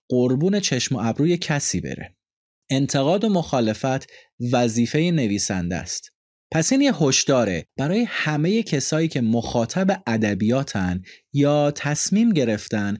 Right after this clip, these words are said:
مخاطبش بشن که بدونید و آگاه باشید توی ادبیات حالت بینابینی وجود نداره. یا باید هنر نویسنده رو برای همیشه سرکوب و تحریم کنی یا اگه تصمیم گرفتی که با ادبیات هماغوشی بکنی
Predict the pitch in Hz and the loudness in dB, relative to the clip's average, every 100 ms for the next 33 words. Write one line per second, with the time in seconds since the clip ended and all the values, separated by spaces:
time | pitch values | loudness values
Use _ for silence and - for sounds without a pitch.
0 | - 151 - 139 170 127 92 - 95 - | -2 -2 0 -2 0 0 -2 -4 -4 -4
1 | 98 92 - - 170 156 214 233 240 220 | -4 -4 -6 -4 0 2 4 4 2 2
2 | - 135 123 117 139 147 - 95 - 90 | 0 0 0 2 0 -2 -2 -4 -4 -6
3 | - 185 - 110 110 107 101 110 143 156 | -2 -2 -2 -2 0 -2 0 0 0 0
4 | 143 - - 135 131 135 175 233 185 120 | -4 -8 -6 0 2 2 2 0 0 2
5 | 120 120 120 117 113 123 170 202 170 117 | 2 4 4 2 2 2 2 2 2 2
6 | 139 151 156 120 87 67 87 - _ 127 | 0 0 0 0 -2 -4 -10 -18 _ 0
7 | 135 147 123 107 101 98 92 120 117 135 | 2 2 2 2 0 -2 -4 -2 0 0
8 | 170 160 117 104 - 104 101 110 98 90 | 0 0 0 -2 -2 -2 -2 -2 -2 -4
9 | 92 - 110 117 120 135 165 170 135 104 | -6 -10 -2 2 2 2 2 0 0 -2
10 | 98 - 95 - - 101 104 - 156 147 | -2 -2 -4 -4 -2 -2 -2 -4 -2 -2
11 | 113 95 87 139 208 - 151 135 123 127 | -2 -4 -2 0 0 0 -2 0 -2 -4
12 | - 160 - 214 165 120 117 - 165 175 | -2 -2 0 0 0 0 -2 0 0 2
13 | 127 101 104 104 113 104 - 120 113 104 | 2 0 -2 -6 -4 -4 -2 -2 0 0
14 | 110 120 123 - - 110 107 95 101 - | 2 2 0 -4 -4 0 0 0 -2 -2
15 | 107 98 92 104 104 117 151 | -2 -2 -2 -2 0 0 -2